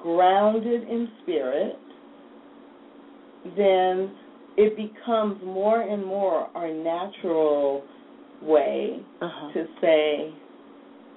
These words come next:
Speaker 1: "Oh, this is scary," or, "This feels terrible,"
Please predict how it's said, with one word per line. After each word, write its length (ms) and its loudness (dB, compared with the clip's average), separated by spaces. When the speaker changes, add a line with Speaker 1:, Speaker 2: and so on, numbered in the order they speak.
Speaker 1:
"Oh, 600 4
this 200 4
is 280 -2
scary," 640 -2
or, 160 -4
"This 260 -4
feels 280 -2
terrible," 440 0